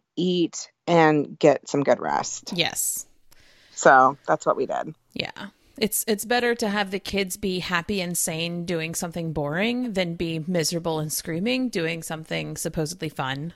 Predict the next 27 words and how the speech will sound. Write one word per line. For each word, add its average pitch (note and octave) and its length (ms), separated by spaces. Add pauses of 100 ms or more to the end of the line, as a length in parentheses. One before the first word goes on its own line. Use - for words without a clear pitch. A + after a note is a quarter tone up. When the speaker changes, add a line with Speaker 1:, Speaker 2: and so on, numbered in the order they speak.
(500)
Speaker 1:
Exactly. D3+ 760
Or F3 100
Speaker 2:
Yeah. - 120
Speaker 1:
forcing D3+ 400
fun C#3 280
when C#3 120
they're A#2+ 160
exhausted. A2+ 640
Speaker 2:
Right. D#3+ 280
Speaker 1:
No, - 80
thank C3 260
you. A2 300 (100)
Speaker 2:
Yep. - 400 (720)
Okay. D4 680
And G#3+ 500 (120)
did A#3 180
you C#4 80
say D#4 120
you B3+ 140
guys A#3 220
did A3+ 160
dinner G#3 320
at F#3+ 160
the G3 80
hotel F#3+ 320
that G#3 180
night? A#3 300